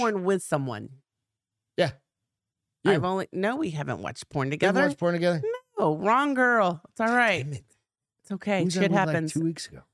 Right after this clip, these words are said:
Speaker 1: Uh, <laughs> you're a dick. Uh, I've only done it once, and it was very uncomfortable.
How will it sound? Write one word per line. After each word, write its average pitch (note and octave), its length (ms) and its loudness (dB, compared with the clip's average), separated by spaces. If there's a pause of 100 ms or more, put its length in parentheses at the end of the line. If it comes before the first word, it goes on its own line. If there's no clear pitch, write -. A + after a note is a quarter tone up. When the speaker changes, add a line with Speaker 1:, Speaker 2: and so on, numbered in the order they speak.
(180)
Speaker 1:
Uh, F3+ 140 4 (400)
<laughs> - 380 -20
you're C#4+ 140 -2
a G#3+ 80 4
dick. - 460 -8 (380)
Uh, - 60 -18 (420)
I've A#3 140 0
only C4+ 180 0
done C4 160 0
it B3+ 100 0
once, A3+ 260 2
and F#3 60 0
it D#3+ 40 0
was D#3+ 180 -2
very F#3+ 320 0
uncomfortable. D#3+ 720 -2